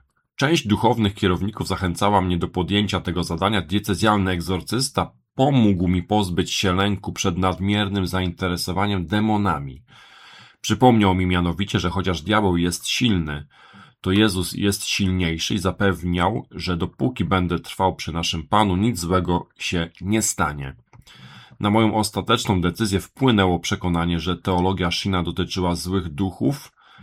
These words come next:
Em, ta teologia, te jego przemyślenia, e, dotyczące złych duchów mogą przynieść k-, korzyść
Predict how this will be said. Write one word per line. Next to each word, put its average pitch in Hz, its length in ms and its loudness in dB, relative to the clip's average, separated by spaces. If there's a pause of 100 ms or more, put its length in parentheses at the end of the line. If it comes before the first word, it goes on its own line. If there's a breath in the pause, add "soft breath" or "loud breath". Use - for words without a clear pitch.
(540 loud breath)
Em, 85 640 -2 (140)
ta 90 140 -4
teologia, 92 480 0 (200)
te 95 100 -4
jego 90 200 -2
przemyślenia, 101 640 0 (240)
e, 85 160 -4
dotyczące 90 560 -2
złych 90 260 -2
duchów 120 520 -2 (380 soft breath)
mogą 104 340 4
przynieść 98 440 -2
k-, - 60 -20 (180)
korzyść 95 640 -2